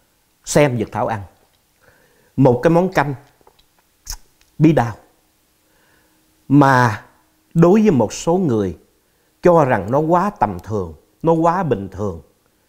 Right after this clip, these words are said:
không có đáng để mà ăn, để mà coi. Nhưng thiệt tình mà nói, đối với tôi, một người xa, xa quê hương hơn bốn mươi năm rồi, đừng nói chi là cái canh bí đao, ngay cái trái bí đao nhìn thôi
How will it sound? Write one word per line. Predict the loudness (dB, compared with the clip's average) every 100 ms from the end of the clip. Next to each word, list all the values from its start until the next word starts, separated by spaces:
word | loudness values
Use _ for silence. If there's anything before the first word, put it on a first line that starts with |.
| _ _ _
không | -4 -2
có |
đáng | 0 0 0 -4
để | -6
mà | -6
ăn, | -10 -10 -10 -10
để | -10
mà | -12 -12
coi. | -10 -8 -12 _ _ _ _ _ _ _ _ _ 0
Nhưng | 2 2 -2
thiệt | -6 -4
tình | -8
mà | -6 -8
nói, | -8 -8 -6
đối | -4
với | -2 -4 -2
tôi, | 0 0 -4 -14 _ _ _ _ _
một | 2 2 2
người | 0 0
xa, | 0 -2 -2 -8
xa | 0 2 2
quê | -2
hương | -4 -4
hơn | -4 -4 -4
bốn | -4 -4
mươi | -6
năm | -8 -8
rồi, | -10 -14 _ _ _ _ _ _ _ _ _ _ _ _ _ 2
đừng | 4 4 4
nói | 2
chi | 2 0
là | 0
cái | -6
canh | -6 -6 -4
bí | -6
đao, | -4 -6 -6
ngay | -4 -2
cái | -4 -4
trái | 0 2
bí | 0 0
đao | -2 -2 -2
nhìn | -4 -6 -10
thôi | -12